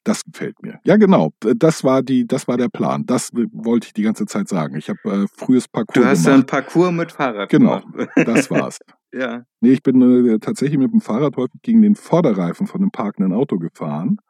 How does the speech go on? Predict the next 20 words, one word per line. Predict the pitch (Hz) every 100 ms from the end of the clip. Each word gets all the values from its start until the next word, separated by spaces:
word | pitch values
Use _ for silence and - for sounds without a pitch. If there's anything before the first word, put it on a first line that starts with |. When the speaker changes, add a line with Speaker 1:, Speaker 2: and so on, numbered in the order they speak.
| -
Speaker 1:
um | 120
eben | 123 123 127
da, | 120
und | 113 87 101 78 -
zwar | 127
mit | 110 -
ziemlich | - 131
Schmackes, | - 135 - 98 160 - _ _ - -
um | 131
eben | 131 127
dieses | 120 120 120 117
über | 135 123
die | 120
Motorhaube | 123 143 104 90 87 90
fliegen | - 85 85 87 123 202 202 _ _ _ _ _
und | 113 113
dann | 120
abrollen | 113 - 101 80 73 71 67 65 - _ _ _ -
zu | - 87
üben. | 80 76 76